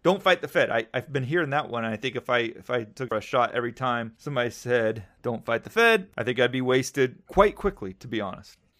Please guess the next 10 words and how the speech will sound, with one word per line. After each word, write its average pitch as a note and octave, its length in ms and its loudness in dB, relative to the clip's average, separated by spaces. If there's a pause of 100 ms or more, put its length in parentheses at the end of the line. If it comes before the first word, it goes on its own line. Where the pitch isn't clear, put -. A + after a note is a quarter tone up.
(200)
So D#3 100 0
we're D3+ 100 2
talking G#3 280 2
about F3 180 0
reopening. C#3 520 2
We're B2 100 -2
talking C#3+ 300 0
about C3 240 0
cases C3 340 -4
are A#2+ 160 -2